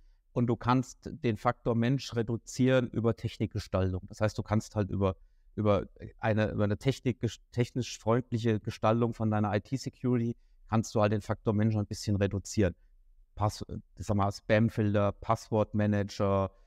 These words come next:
Richtlinien mit Not-, Notebooks, die verschlüsselt sind, wo die Daten halt eben, wenn er geklaut wird, die Welt halt eben nicht untergeht. Remote-Arbeitsplätze, Terminal-Server-Sitzungen, also alles das sind Möglichkeiten, wo du den Faktor Mensch ein bisschen runtergreifen kannst.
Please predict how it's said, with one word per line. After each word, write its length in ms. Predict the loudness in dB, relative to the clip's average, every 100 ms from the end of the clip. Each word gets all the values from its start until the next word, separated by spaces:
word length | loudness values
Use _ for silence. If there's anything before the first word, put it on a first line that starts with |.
| _ _ _ _
Richtlinien 800 | -4 0 0 0 0 2 4 2
mit 240 | 0 -2 -2
Not-, 340 | -2 -2 -4
Notebooks, 560 | 2 2 2 -4 -10 -6
die 120 | -4
verschlüsselt 640 | -4 -4 -2 0 0 -2
sind, 300 | 0 0 0
wo 80 | -2
die 140 | -4
Daten 340 | 2 2 2 -2
halt 140 | -2
eben, 140 | 0
wenn 100 | 0
er 100 | 0
geklaut 400 | 0 0 0 2
wird, 180 | -2 -8 _ -4
die 140 | 2
Welt 160 | 2 2
halt 160 | 0
eben 200 | 0 0
nicht 260 | 2 0 -2
untergeht. 580 | -4 2 0 2 -2 -2 -8 _ _ _ _ -6
Remote-Arbeitsplätze, 1400 | 2 4 6 4 2 2 2 4 2 0 _ -4 -2 -8
Terminal-Server-Sitzungen, 1300 | 0 2 4 2 0 2 0 2 -2 -4 -8 -8 -4
also 220 | -2 -2
alles 300 | 0 0 0
das 180 | -2 -2
sind 140 | -2
Möglichkeiten, 760 | 2 0 0 -6 0 0 0 -2
wo 100 | -2
du 100 | -2
den 120 | -4
Faktor 320 | -6 -6 0
Mensch 220 | 2 2
ein 60 | 0
bisschen 260 | -8 -6 -2
runtergreifen 640 | 0 2 0 0 -4 -4
kannst. 240 | -6 -8